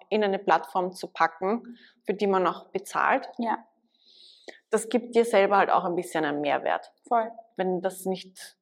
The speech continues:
Speaker 1: quasi alles geschenkt ist.
Speaker 2: Ja.
Speaker 1: Das finde ich halt sehr wichtig. Auf der anderen Seite ist es aber auch so, dass man sagt, okay, Yoga ist so eine tolle Sache und man möchte immer mehr und mehr Menschen erreichen.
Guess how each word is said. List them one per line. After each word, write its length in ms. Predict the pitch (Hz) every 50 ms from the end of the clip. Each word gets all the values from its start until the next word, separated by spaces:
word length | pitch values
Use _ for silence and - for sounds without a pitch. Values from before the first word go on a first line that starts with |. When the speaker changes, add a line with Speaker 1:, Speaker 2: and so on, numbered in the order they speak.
| _ _ _ -
Speaker 1:
quasi 280 | 196 190 185 - -
alles 240 | - 160 160 - -
geschenkt 440 | - - - 156 151 143 - - -
ist. 140 | - 233 247
Speaker 2:
Ja. 140 | 240 247 240 - - _ _ _ _ _ _ _ _ _ _ _ - - - _ _ _ _ _ _ _ _ _ _ _ _ _ _ _ _ _ _ -
Speaker 1:
Das 220 | 220 208 - -
finde 180 | 220 226 226 233
ich 120 | 226 240
halt 160 | 226 220 226
sehr 200 | 220 220 220 202
wichtig. 520 | 214 220 220 226 - - 247 262 262 254 - - - - -
Auf 200 | 233 226 233 233
der 120 | - -
anderen 280 | - 226 240 240 247 247
Seite 340 | 240 247 240 240 240 240 233
ist 400 | 233 214 - 226 - - 226 220
es 160 | 226 220 -
aber 280 | 214 214 208 214 190 190
auch 120 | 208 -
so, 200 | - - 208 208
dass 180 | 202 202 202 208
man 100 | 202 202
sagt, 200 | 208 208 - -
okay, 300 | - - 208 202 196 - -
Yoga 380 | 175 202 214 208 196 202 196 180
ist 300 | - - 208 - - -
so 100 | 214 208
eine 200 | 208 202 202 208
tolle 260 | - 196 190 185 185
Sache 680 | - - 170 175 - - 190 180 180 175 180 180 180 - - - _ _ _ _ _ _ _ _ _ -
und 80 | 202
man 100 | 202 196
möchte 260 | 202 196 196 202 202
immer 140 | 196 196 185 180
mehr 280 | 185 180 175 175 175
und 80 | 180 185
mehr 140 | 180 175 180
Menschen 360 | 180 175 185 180 - - 180
erreichen. 720 | 175 160 156 151 156 170 - - 202 202 214 226 226 -